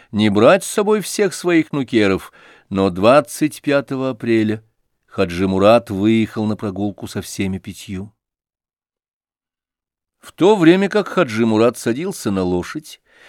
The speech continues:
воинский начальник заметил, что все пять нукеров собирались ехать с Хаджи Муратом, и сказал ему, что ему не позволяется брать с собой всех.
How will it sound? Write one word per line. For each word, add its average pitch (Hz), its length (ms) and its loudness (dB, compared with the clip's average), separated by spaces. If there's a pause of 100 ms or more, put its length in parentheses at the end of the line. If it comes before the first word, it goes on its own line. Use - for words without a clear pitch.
(240)
воинский 226 580 0
начальник 214 580 -2
заметил, 160 560 -2
что 101 320 -2
все 208 320 -6
пять 214 340 -2
нукеров 160 640 2
собирались 101 580 -4
ехать 101 380 -4
с - 60 -16
Хаджи 98 300 -8
Муратом, 101 500 -2 (420)
и 131 240 0
сказал 107 540 2
ему, 175 240 -2
что - 180 -4
ему 165 220 2
не 110 120 2
позволяется 101 840 2
брать 240 260 0
с - 60 -12
собой 107 340 -2
всех. 98 640 -6